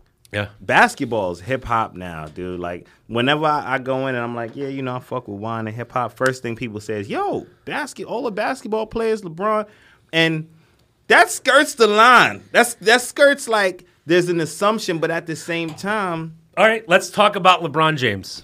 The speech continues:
Speaker 2: Oh, gosh.
Speaker 1: Let's talk about LeBron
Speaker 2: <laughs>
Speaker 1: James. Let's talk about
Speaker 2: Yeah.
Speaker 1: hip hop culture.
Speaker 2: Mm.
Speaker 1: So last year, was it last year? It was right before Christmas. Not this past year, but the year before.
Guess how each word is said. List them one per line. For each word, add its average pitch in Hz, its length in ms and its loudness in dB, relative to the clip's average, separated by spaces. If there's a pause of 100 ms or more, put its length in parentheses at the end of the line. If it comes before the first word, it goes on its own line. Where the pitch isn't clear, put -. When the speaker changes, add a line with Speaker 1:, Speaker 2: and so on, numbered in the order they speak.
(100)
Speaker 2:
Oh, 87 300 -10
gosh. 87 680 -10 (100)
Speaker 1:
Let's 143 200 2
talk 190 120 4
about 160 160 6
LeBron 143 380 4
Speaker 2:
<laughs> - 0 -
Speaker 1:
James. 127 380 -2 (360)
Let's 135 200 2
talk 185 160 2
about 156 380 0 (180)
Speaker 2:
Yeah. 98 240 -4
Speaker 1:
hip 147 160 0
hop 143 200 2
culture. 104 560 -4
Speaker 2:
Mm. 101 360 -8 (1400)
Speaker 1:
So 165 240 2
last 160 380 4
year, 127 440 -2
was 117 100 -10
it 127 60 -8
last 131 260 -8
year? 170 80 -4
It 123 40 -2
was 98 80 -8
right 170 120 2
before 185 220 -4
Christmas. 156 500 -8
Not 165 200 0
this 208 120 -6
past 160 360 -4
year, 135 80 -4
but 120 120 -6
the 113 60 -12
year 123 140 -2
before. 113 440 -6